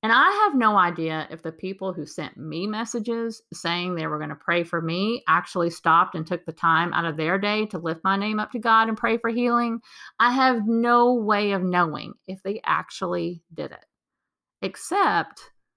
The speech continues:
that I feel like I kinda do, because I could feel them. I had this great sense that I was not alone and that there was some sort of energy that was floating into my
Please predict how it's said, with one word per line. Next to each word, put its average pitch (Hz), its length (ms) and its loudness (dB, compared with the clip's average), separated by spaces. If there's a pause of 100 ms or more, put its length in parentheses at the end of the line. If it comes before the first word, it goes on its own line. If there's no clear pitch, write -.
(540)
that 208 160 0
I 202 80 2
feel 247 280 -2
like 262 200 -4
I 196 40 -6
kinda 196 360 -4
do, 175 520 -4 (760)
because 220 360 -2
I 214 220 2
could 185 340 -4
feel 294 560 2
them. - 380 -10 (720)
I 247 200 2
had 294 280 0
this 196 220 -4
great 185 480 -4
sense - 560 -10
that 175 380 -4
I 180 220 4
was 170 260 -6
not 160 260 2
alone 160 600 0
and 170 180 -10
that 165 80 -12
there 185 120 -4
was 170 160 -10
some 247 200 -4
sort 285 240 -4
of 214 120 -4 (200)
energy 185 560 -2
that 147 180 -12
was - 140 -14
floating 170 580 0
into 175 880 -2 (520)
my 175 720 2